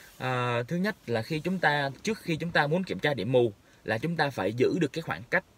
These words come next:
an toàn với xe ở phía trước. Ừm, giữ an toàn với xe phía trước có nghĩa là hai đến ba giây thì mình luôn luôn lấy, lấy cái, cái xa nhất là ba giây. Ba giây, bạn, nếu mà các bạn không biết khoảng cách ba giây là như thế nào thì các bạn có thể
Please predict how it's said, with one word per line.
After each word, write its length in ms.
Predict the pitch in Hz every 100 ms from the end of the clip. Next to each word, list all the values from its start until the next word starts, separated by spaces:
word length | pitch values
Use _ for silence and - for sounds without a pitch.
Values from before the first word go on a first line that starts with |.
| _ _ 87 101
an 200 | - 151
toàn 240 | 135 110
với 140 | 110 165
xe 140 | 175
ở 160 | 156 92
phía 120 | 165
trước. 280 | 170 220 233 - - - - -
Ừm, 260 | 131 135 131
giữ 120 | 123
an 160 | 143
toàn 360 | 156 131 113 90
với 140 | 123
xe 180 | 160 175
phía 100 | 156
trước 240 | 170 196 220
có 100 | 190
nghĩa 220 | 180 -
là 360 | 143 120 104 - _ -
hai 260 | 131 147
đến 160 | 151 170
ba 120 | 160
giây 280 | 147 147 147
thì 80 | 135
mình 160 | 117
luôn 220 | 113 135 143
luôn 220 | 147 139
lấy, 260 | 139 151 147
lấy 200 | - 135
cái, 220 | 151 170 151 -
cái 120 | -
xa 180 | 165 156
nhất 260 | 143 175 -
là 120 | 110
ba 180 | 101 139
giây. 280 | 139 151 147 - - - - -
Ba 120 | 135
giây, 320 | 143 147 143 -
bạn, 180 | 147 95
nếu 160 | 131 165
mà 80 | 190
các 100 | 175
bạn 120 | -
không 160 | 156 165
biết 80 |
khoảng 200 | 196 -
cách 160 | - 175
ba 140 | -
giây 220 | 143 143 139
là 60 |
như 160 | 123 151
thế 100 | 175
nào 320 | 175 127 110 - - -
thì 120 | -
các 140 | 127 170
bạn 200 | 135 85
có 120 | 165
thể 220 | 160 104